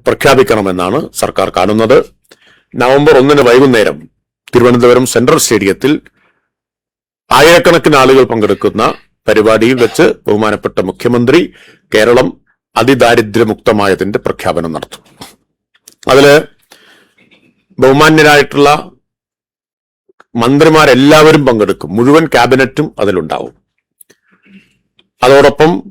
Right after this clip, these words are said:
ശ്രീ മമ്മൂട്ടി, ശ്രീ മോഹൻലാൽ, ശ്രീ കമലഹാസൻ എന്നിവരും പ്രത്യേക അതിഥികളായിട്ട് ആ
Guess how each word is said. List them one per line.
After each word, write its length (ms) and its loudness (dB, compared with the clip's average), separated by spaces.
ശ്രീ 140 2
മമ്മൂട്ടി, 640 -2
ശ്രീ 160 -4
മോഹൻലാൽ, 580 2
ശ്രീ 200 -4
കമലഹാസൻ 580 -2
എന്നിവരും 360 0
പ്രത്യേക 360 2
അതിഥികളായിട്ട് 1000 0
ആ 100 0